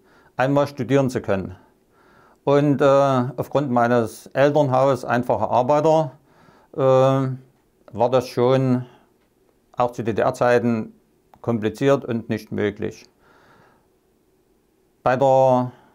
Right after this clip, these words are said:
Musterung schlug mir ein Werber eine längere Dienstzeit bei der N V A vor. Das lehnte ich ab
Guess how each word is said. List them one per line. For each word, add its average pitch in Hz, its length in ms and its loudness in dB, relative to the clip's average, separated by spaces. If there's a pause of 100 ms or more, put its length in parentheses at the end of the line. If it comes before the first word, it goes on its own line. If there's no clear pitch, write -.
(600)
Musterung 165 800 0 (720)
schlug 180 360 0
mir 160 420 2 (760)
ein 131 240 0
Werber 156 720 2 (240)
eine 131 280 0
längere 135 440 2
Dienstzeit 143 920 -2
bei 120 100 0
der - 120 0
N 131 140 -4
V 127 100 -2
A 139 220 2
vor. 147 440 2
Das 131 180 -2
lehnte 143 300 0
ich 120 180 -2
ab 156 240 -2